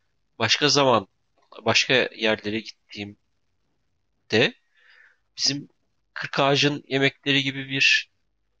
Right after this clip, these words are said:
sulu yemek kültürü olan bir başka yer görmedim yani. Dolayısıyla bu kıymetli, eğer bunu tanıtabilirsek, bunun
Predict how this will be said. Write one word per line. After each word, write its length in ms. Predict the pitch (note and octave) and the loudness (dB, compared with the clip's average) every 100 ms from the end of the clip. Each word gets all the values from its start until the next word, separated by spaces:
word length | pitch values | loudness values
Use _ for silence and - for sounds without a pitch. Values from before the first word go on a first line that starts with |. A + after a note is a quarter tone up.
| _ _ _ | _ _ _
sulu 200 | C3 C#3 | 0 2
yemek 340 | D3 C#3 - | 2 0 -2
kültürü 360 | - C3 - C3 | -6 -10 -8 -2
olan 220 | C3 C3 | 0 0
bir 100 | C3 | 0
başka 320 | B2+ B2 - | 0 0 2
yer 120 | C#3 C3 | 2 2
görmedim 460 | B2 B2 F#2 E2+ - | 2 2 0 -6 -12
yani. 100 | - - _ _ _ _ _ _ - | -20 -20 _ _ _ _ _ _ -6
Dolayısıyla 600 | A2+ C3+ - - E2+ E2 - _ _ _ _ _ - | 0 2 2 0 -2 -2 -6 _ _ _ _ _ -8
bu 160 | D#3 F#3+ | -6 -4
kıymetli, 720 | - D#3+ D3+ C#3+ _ B2+ F#3 - | -2 2 2 0 _ -8 -6 -2
eğer 320 | B2 B2 A#2 | 0 0 0
bunu 180 | A#2 A#2 _ | -4 -8 _
tanıtabilirsek, 1080 | - A2+ - A2+ A2 D#3 - F3+ F3+ - - _ _ _ _ _ _ | -6 -4 -4 -6 -6 -2 -2 -2 -8 -12 -18 _ _ _ _ _ _
bunun 400 | A#2 C#3 C#3+ - | -4 -2 -2 -8